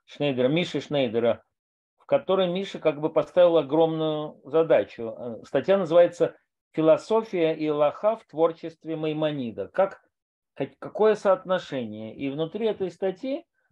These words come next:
он, в частности, анализирует, причем с нескольких разных сторон, и тринадцать принципов, вот, которыми,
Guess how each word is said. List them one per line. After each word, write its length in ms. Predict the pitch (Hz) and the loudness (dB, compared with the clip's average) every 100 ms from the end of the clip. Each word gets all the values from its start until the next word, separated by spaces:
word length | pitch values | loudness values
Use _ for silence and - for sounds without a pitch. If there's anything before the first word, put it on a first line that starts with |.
| _ _ | _ _
он, 460 | 247 185 233 233 - | 0 2 2 -2 -4
в 40 | |
частности, 460 | - 240 247 208 - | 2 2 2 0 2
анализирует, 880 | 170 165 160 156 156 220 220 190 160 - _ _ - | 2 4 2 2 0 0 2 2 -2 -12 _ _ -16
причем 340 | 135 - 123 | -10 -6 -6
с 100 | - | -4
нескольких 400 | 143 135 - 131 | -6 -4 -8 0
разных 360 | 156 151 147 135 | 4 4 0 -4
сторон, 400 | 170 202 233 233 _ _ | 0 2 0 -4 _ _
и 120 | 160 | -8
тринадцать 560 | 185 160 160 170 185 - | -6 0 4 4 2 -4
принципов, 600 | 151 151 139 165 143 135 | -6 -6 -4 -4 -4 -6
вот, 200 | 127 123 - | -4 -6 -4
которыми, 760 | 123 131 131 131 131 123 123 | -4 -2 0 0 -2 -4 -4